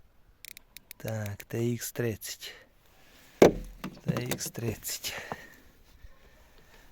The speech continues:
Ось, бачите, як резиночки мають стати і треба попасти ще. І треба ще на то попасти.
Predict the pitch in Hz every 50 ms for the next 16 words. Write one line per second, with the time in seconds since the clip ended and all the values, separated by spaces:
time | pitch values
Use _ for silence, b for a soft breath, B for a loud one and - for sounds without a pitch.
0 | B B B B B B - 123 117 107 104 107 113 123 147 147 - - 143 131
1 | 117 - 117 110 107 117 113 113 104 - - - 123 113 110 110 110 107 - -
2 | - - 147 160 - - 127 113 - - 135 131 - - - - - - - -
3 | b b b b b b b b b b b - - - - - - - - -
4 | - - - - - - - - - - - - - - - - - - 120 -
5 | - - - 110 101 90 - - - - 107 - - - - B B B B B
6 | B B B B - b b b b b b b b b b b b b b b
7 | b b b b b b b b - 131 - - 123 139 139 - - 135 127 123
8 | - 135 127 123 127 123 123 - 113 104 98 98 - - - -